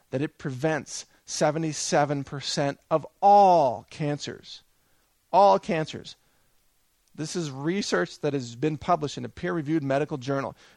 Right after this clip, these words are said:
You can search for this on newstarget dot com if you want the details on it. Search for vitamin D, cancer, and the number seventy-seven. And you'll find some fascinating facts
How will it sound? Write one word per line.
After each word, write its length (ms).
You 80
can 180
search 320
for 160
this 220
on 200
newstarget 680
dot 220
com 360
if 140
you 60
want 180
the 40
details 460
on 140
it. 80
Search 400
for 180
vitamin 400
D, 280
cancer, 500
and 160
the 40
number 440
seventy-seven. 800
And 140
you'll 160
find 560
some 220
fascinating 840
facts 600